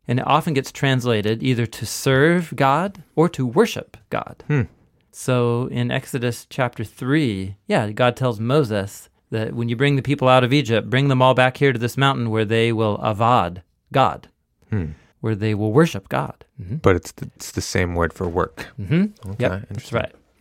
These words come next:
Speaker 1: On top of that, when you have the priests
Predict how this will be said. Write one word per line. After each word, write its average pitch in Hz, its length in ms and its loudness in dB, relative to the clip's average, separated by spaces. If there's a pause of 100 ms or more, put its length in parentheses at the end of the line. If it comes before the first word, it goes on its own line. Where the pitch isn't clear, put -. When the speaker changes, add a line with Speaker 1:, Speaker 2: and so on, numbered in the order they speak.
Speaker 1:
On 143 160 4
top 165 240 4
of 117 200 -2
that, 190 400 -2 (420)
when 127 240 0
you 135 160 2
have 143 540 2
the 110 80 -4
priests - 720 0